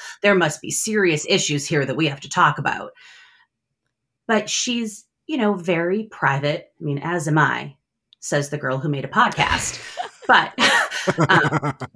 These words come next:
Speaker 1: this podcast was really her opportunity to, in a very safe and comfortable way, talk about my dad and what he meant to her and what it was like for her to learn about his past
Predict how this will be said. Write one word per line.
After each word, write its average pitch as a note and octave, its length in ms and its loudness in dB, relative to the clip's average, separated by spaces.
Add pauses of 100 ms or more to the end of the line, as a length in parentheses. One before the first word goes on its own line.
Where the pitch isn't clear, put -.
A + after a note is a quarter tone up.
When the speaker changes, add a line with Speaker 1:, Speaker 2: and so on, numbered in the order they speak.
Speaker 1:
this C#4 280 4
podcast A#3 580 0
was E3 160 0
really E3+ 300 4
her E3 240 0
opportunity E3 720 0
to, F#3 300 0
in F3 120 0
a E3+ 80 -2
very F3+ 540 2
safe D3+ 640 -2
and D3 160 -4
comfortable C#3+ 520 -6
way, C3+ 380 -4 (140)
talk - 280 -8
about C#3 220 -8
my B2+ 140 -12
dad - 440 -14 (320)
and D#3 160 -2
what C#3+ 140 -2
he D3+ 140 -4
meant C#3 220 -6
to - 100 -14
her - 340 -6 (720)
and D#3 340 2 (280)
what E3 180 0
it E3 80 -2
was D#3 160 -4
like D#3+ 260 -4
for D#3 200 -8
her D3 420 -6 (220)
to - 180 -6
learn D3+ 400 -2
about C3+ 400 -2
his - 220 -12
past - 600 -10